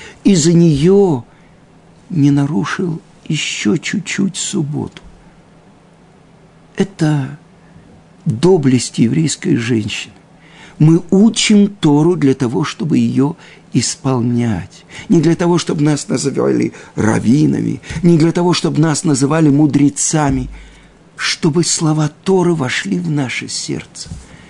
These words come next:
Ведь в будущем мире то, что вошло в наше сердце, с этим мы приходим.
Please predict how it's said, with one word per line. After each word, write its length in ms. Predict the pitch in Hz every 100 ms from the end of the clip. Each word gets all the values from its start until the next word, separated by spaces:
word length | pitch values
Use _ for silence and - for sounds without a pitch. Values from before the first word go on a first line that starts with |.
| - -
Ведь 160 | 135 123
в 100 | 123
будущем 520 | 208 214 156 - -
мире 460 | 143 143 139 127 104 - - - _ - _ _ - - _ -
то, 120 | 185
что 240 | 165 -
вошло 960 | 165 151 - - 165 82 123 156 143 - -
в 60 | -
наше 420 | 135 151 - 156
сердце, 600 | 131 - 151 107 - - - - - - -
с 220 | - - 202
этим 300 | 185 139 117
мы 100 | 117
приходим. 640 | 156 - - 147 -